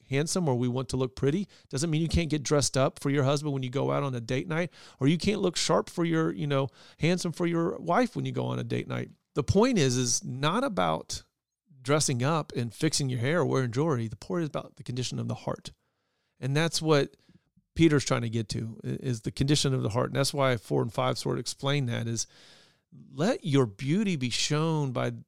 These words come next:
your heart and your gentle and quiet spirit and just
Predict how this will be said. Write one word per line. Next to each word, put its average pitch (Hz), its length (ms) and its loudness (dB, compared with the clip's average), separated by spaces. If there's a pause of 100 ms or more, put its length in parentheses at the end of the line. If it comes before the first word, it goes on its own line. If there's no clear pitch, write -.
(120)
your 127 240 -6
heart 151 680 -2
and 123 180 -4
your 113 100 -8
gentle 131 460 -4
and 123 80 -6
quiet - 320 -10
spirit 147 640 2
and 117 300 -4 (580)
just - 380 0